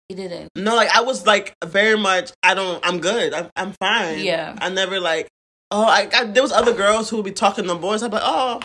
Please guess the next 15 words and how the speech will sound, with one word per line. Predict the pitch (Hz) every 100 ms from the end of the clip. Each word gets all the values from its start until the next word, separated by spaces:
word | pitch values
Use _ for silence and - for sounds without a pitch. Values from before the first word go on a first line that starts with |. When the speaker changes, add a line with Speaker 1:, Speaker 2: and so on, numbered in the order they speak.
| -
Speaker 2:
okay." | 262 220 196 277 220
Speaker 1:
Yeah. | 208 170 175 - _ _ _
So, | -
like, | 277 247 -
even | 294 339
though | 302 262
the |
black | 214 208 208
guys | 226 226
didn't | 214
even, | 214 202 185
like, | 175 160 - _ _ _ _ -
not | 190 175
once, | 185 190 202 175
like, | 165